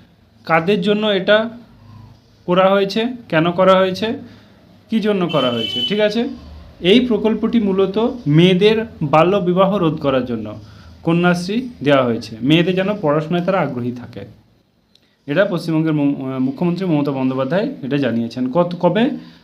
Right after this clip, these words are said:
দু হাজার তেরো সালে আটই মার্চ, ঠিক আছে? এই প্রকল্পটি চালু হয়। তেরো থেকে আঠেরো বছর বয়সী পড়ুয়াদের মাসিক এক হাজার টাকা করে বৃত্তি পাবে, ঠিক আছে? আর আঠেরো বছর পর তারা পঁচিশ হাজার টাকা পাবে এককালীন, ঠিক আছে?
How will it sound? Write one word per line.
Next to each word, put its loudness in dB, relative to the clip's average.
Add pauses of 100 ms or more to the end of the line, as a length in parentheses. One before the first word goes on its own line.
(160)
দু 0
হাজার 0
তেরো -2
সালে -2 (400)
আটই 0
মার্চ, -4 (280)
ঠিক -2
আছে? -2 (140)
এই -4
প্রকল্পটি -4
চালু -2
হয়। -10 (840)
তেরো 4
থেকে 0
আঠেরো 0
বছর -2
বয়সী 0
পড়ুয়াদের 2 (180)
মাসিক 0 (160)
এক 0
হাজার 2
টাকা 0
করে 0 (420)
বৃত্তি -2
পাবে, -6 (400)
ঠিক 0
আছে? 0
আর 2
আঠেরো 0
বছর -6
পর 2 (140)
তারা 2
পঁচিশ -6
হাজার -2
টাকা -2
পাবে -4 (400)
এককালীন, -8
ঠিক -2
আছে? 0